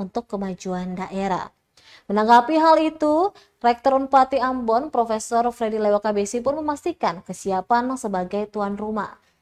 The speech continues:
Ia menjelaskan sejak awal tahun dua ribu dua puluh tiga, Unpati telah mengirim proposal terkait kegiatan tersebut,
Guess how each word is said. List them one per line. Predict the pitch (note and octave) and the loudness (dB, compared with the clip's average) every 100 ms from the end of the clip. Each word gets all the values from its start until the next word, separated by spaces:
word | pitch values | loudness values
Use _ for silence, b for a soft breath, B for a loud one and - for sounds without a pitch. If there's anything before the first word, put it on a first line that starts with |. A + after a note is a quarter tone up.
| _ | _
Ia | G#3+ C4 | -2 0
menjelaskan | C#4+ D4+ D4+ D4 D#4+ D#4+ | 2 4 4 4 0 0
sejak | C4+ C4+ | 2 2
awal | B3 B3+ | 6 6
tahun | C4 B3+ C4 | 6 2 2
dua | B3 | 2
ribu | A#3+ A#3 | 2 2
dua | A3+ | 0
puluh | A#3 | 0
tiga, | A3 G#3+ A#3+ | -2 0 -2
Unpati | A3+ G#3 G#3+ | -2 -4 -4
telah | A3 F#3+ G3 G#3 | 0 0 0 -4
mengirim | G3+ F#3+ F#3 F#3 F#3 | -6 -4 -4 -6 -6
proposal | F#3 - F#3 - F3 G#3+ D4+ | -6 -6 -8 -4 -2 0 -2
terkait | F#3 - F#3+ | -4 -4 -6
kegiatan | - G3 F#3 F#3 | -6 -8 -8 -8
tersebut, | G3 G3+ G3+ G3 F#3 G#3+ - | -10 -10 -8 -8 -4 -4 -4